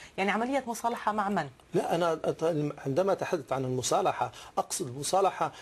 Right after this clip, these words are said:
Speaker 2: ما بين كافة شرائح المجتمع الليبي، هذا ما، ما، ما أقصده. ربما
Speaker 1: مم.
Speaker 2: أنا
Speaker 1: وليس
Speaker 2: لم-،
Speaker 1: مع
Speaker 2: لا، لا،
Speaker 1: أنصار القذافي، يعني أنا أعتقد أنك تقول، تقول أن هناك يعني ستتم مصالحة، آه، بين ال-، الثوار، بين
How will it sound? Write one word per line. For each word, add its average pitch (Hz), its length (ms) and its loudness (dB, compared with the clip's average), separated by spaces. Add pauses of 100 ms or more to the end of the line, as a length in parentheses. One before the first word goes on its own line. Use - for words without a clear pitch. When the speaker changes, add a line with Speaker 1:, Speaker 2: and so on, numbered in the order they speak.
(120)
Speaker 2:
ما 143 120 4
بين 170 320 2
كافة 185 400 2
شرائح 160 400 0
المجتمع 143 540 0
الليبي، 131 320 0
هذا 156 220 2
ما، 135 280 0
ما، 131 200 0
ما 139 160 0
أقصده. 131 340 0
ربما 143 180 2
Speaker 1:
مم. 143 80 0
Speaker 2:
أنا 147 280 0 (120)
Speaker 1:
وليس 208 240 2
Speaker 2:
لم-، 147 80 0
Speaker 1:
مع 165 80 4
Speaker 2:
لا، - 60 0
لا، - 0 -
Speaker 1:
أنصار 214 240 2
القذافي، 196 520 2
يعني 180 160 2
أنا 202 120 4
أعتقد 208 360 -2
أنك 208 240 0
تقول، 220 440 2 (240)
تقول 233 340 0
أن 202 100 2
هناك 214 320 4 (140)
يعني 180 220 0
ستتم 202 480 -2
مصالحة، 214 600 2 (280)
آه، 185 100 4
بين 277 500 0 (240)
ال-، 190 140 0
الثوار، 190 720 2
بين 190 400 0